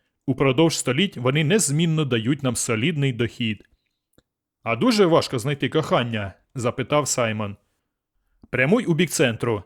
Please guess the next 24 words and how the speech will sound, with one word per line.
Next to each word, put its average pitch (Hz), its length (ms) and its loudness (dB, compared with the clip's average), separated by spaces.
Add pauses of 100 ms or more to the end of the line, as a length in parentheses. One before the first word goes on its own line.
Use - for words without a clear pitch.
Це 196 280 2
за 139 160 0
два 175 160 0
квартали 165 460 2
звідси», 120 540 -2 (300)
жваво 135 400 2
відповів 117 420 -2
коротун. 120 520 -2 (420)
«Проминути 175 500 2
неможливо. 143 640 0 (160)
Скажеш, 196 580 0
що - 160 -2
тебе 190 220 0
прислав 175 380 0
Джо». 117 320 0 (1000)
«Не 127 180 0
може 196 300 4
бути. 156 500 2
Як 170 300 2
це 180 200 2
можна 160 440 2
отак 139 380 0
вийти 180 340 0
й-» 175 180 -6